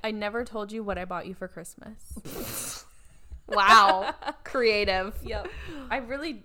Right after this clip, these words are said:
Speaker 1: I honestly don't think there's anything that we haven't talked about.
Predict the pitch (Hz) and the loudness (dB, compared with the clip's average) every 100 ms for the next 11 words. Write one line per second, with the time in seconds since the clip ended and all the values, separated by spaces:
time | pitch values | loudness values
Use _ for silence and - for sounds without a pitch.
0 | - 214 190 202 220 277 214 190 202 208 | -10 -8 -6 -8 -6 -4 -4 -4 -6 -6
1 | 196 - 185 170 - 151 - 196 - 180 | -8 -10 -10 -10 -14 -14 -18 -20 -10 -10
2 | 190 180 175 156 - - - - - 175 | -8 -12 -14 -16 -20 -20 -20 -20 -16 -16
3 | - - - | -14 -18 -18